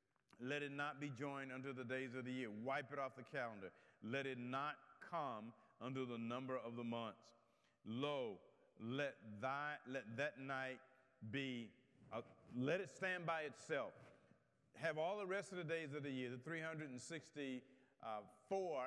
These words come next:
and one, uh, three hundred sixty-four and one half or one quarter. I forgot <laughs> exactly which one now. But, but, but let that day, that, that, that whole day, take it from the three hundred sixty-five and one half days, let's say it that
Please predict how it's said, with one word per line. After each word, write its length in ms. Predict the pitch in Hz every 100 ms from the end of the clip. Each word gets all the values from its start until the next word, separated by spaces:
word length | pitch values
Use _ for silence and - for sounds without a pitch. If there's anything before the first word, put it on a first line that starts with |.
| 127 135
and 300 | 135 127 120
one, 420 | 135 160 165 156 120 - - - _ _
uh, 280 | - 110 101 92 - - 107 101 - - - _
three 120 | 156
hundred 120 | 165 147
sixty-four 1500 | 160 160 139 - - 165 156 151 143 143 139 135 131 123 123 110
and 120 | 123
one 180 | 135 160
half 360 | 151 156 156 143
or 60 |
one 200 | 127 143 139
quarter. 280 | 147 127
I 40 | 117
forgot 260 | 143 117
<laughs> 80 | 143
exactly 340 | 131 117 110 110
which 180 | 107
one 180 | 107 104
now. 200 | 104 98 - - -
But, 220 | 120 143 - - - - 139
but, 140 | 156 -
but 140 | 123 147 151
let 220 | 208 -
that 240 | 202 165
day, 360 | 156 156 139 135 - - - - 123
that, 200 | 143 139
that, 320 | 165 - 127
that 160 | 170 156
whole 240 | 156 180 185
day, 320 | 170 180 180 170 - -
take 160 | 208 175
it 120 | 196
from 100 | 170
the 80 | 160
three 200 | 156 175
hundred 180 | 170 156
sixty-five 680 | 165 - 156 151 143 139 135 - - -
and 220 | 131 139 139
one 120 | 139
half 260 | 139 131
days, 320 | 117 123 110 95
let's 160 | 110 107
say 140 | 110
it 60 | 101
that 220 | 104 92